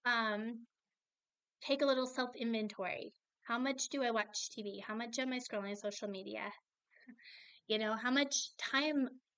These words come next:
am I wasting? I mean, guys, when you get to the end of your life, because you will, because we all do, I don't think you would ever regret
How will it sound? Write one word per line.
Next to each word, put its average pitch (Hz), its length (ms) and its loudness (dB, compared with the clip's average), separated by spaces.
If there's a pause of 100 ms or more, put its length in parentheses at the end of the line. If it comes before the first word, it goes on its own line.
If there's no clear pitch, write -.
am 269 80 0
I 311 120 2
wasting? 220 680 0 (320)
I 262 40 2
mean, 302 140 4
guys, 339 400 4 (500)
when 269 140 2
you 277 120 4
get 302 220 6
to 339 120 -4
the 311 140 4
end 302 160 6
of 294 80 4
your 302 120 8
life, 220 220 4 (100)
because 233 300 -6
you 240 120 0
will, 170 200 0 (420)
because 233 240 2
we 208 120 2
all 196 180 4
do, 175 140 -2 (1080)
I 269 120 2 (160)
don't 262 360 2 (140)
think 254 260 0
you 233 120 -4
would 214 180 0 (180)
ever 254 360 4
regret 226 580 -2